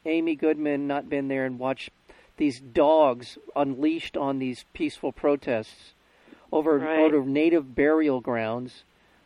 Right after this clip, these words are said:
Speaker 1: uh, we would not know what was going on at all.
Speaker 2: Yes, uh, unfortunately, because they're a minority of people, uh, they don't get front page news.
Speaker 1: Well, and it's out in the middle of, of virtually,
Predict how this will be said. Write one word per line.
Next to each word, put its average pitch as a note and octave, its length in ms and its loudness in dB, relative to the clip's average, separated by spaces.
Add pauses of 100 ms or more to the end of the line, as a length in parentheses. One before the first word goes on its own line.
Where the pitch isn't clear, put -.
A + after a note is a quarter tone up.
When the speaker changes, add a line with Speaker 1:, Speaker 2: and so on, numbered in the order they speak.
(120)
Speaker 1:
uh, C3+ 300 0
we D3 160 2
would E3 220 -2
not D#3+ 320 -2
know E3 320 -2
what B2+ 280 -4
was C#3 160 -4
going C#3 320 -6
on F3 260 -4
at C3+ 120 -2
all. A#3 400 2 (1300)
Speaker 2:
Yes, F3 280 -2 (120)
uh, F3 240 -2
unfortunately, B3+ 680 0
because G#3+ 380 -2
they're F3+ 200 0
a E3+ 60 -2
minority E3+ 600 -2
of F3+ 140 -8
people, F#3 420 -4 (840)
uh, - 300 -6 (240)
they F3 100 6
don't F3 200 -2
get G#3+ 200 -2
front G#3 220 -4
page G#3+ 320 -2
news. G#3+ 360 -4 (600)
Speaker 1:
Well, F3 180 2
and E3 160 0
it's D#3 140 -4
out D#3+ 140 0
in D#3+ 60 -10
the C#3+ 60 -4
middle C#3 300 -2
of, A#2+ 100 -4 (200)
of B2 160 -6 (100)
virtually, C3 540 -4